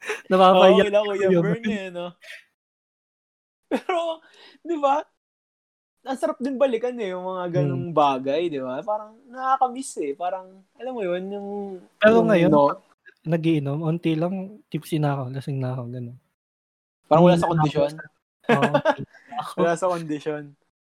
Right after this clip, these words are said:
Speaker 2: Parang
Speaker 1: Nung
Speaker 2: kasi
Speaker 1: nag-inom
Speaker 2: dati
Speaker 1: tayo sa ano, sa, nung sa Zoom, yung tayo ni
Speaker 2: Ah.
Speaker 1: na Meryl.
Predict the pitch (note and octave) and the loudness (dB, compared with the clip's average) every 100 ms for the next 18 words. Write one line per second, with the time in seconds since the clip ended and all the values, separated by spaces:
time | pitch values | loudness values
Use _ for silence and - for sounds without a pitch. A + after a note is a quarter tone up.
0 | _ _ - G3+ A3+ B3 B3 F#3 B3 G#3 | _ _ 0 4 6 4 2 0 2 2
1 | G#3+ - E3 D#3 E3 F#3+ - E3+ E3 E3+ | 2 0 -2 0 -2 -4 -4 -2 0 -2
2 | E3+ D#3+ D#3 C#3+ C3+ C#3 E3+ - D3+ C#3+ | -4 -4 0 -2 -2 -6 -8 -10 -8 -8
3 | C#3+ C#3 C#3 C#3 C3+ C3 B2+ B2 C#3 | -4 -2 -2 -2 -4 -6 -8 -8 -12